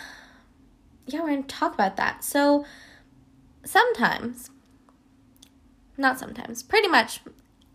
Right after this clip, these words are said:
all the time, when you've had some sort of trauma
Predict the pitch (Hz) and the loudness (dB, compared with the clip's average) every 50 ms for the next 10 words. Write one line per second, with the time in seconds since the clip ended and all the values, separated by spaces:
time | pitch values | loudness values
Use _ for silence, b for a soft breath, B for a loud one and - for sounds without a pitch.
0 | _ _ - 220 214 220 214 196 208 196 - 220 190 180 180 175 180 196 214 B | _ _ 6 6 6 6 4 -2 -4 -2 2 2 4 4 4 2 0 -4 -8 B
1 | B B B B B B - 240 247 254 269 262 294 359 381 381 - 269 254 254 | B B B B B B -2 0 0 0 -2 0 2 2 2 2 2 2 2 2
2 | 262 - 240 214 220 220 214 - - - 185 180 185 196 202 196 226 | 2 0 0 0 0 0 -2 -4 -4 0 0 0 0 0 -2 -4 -4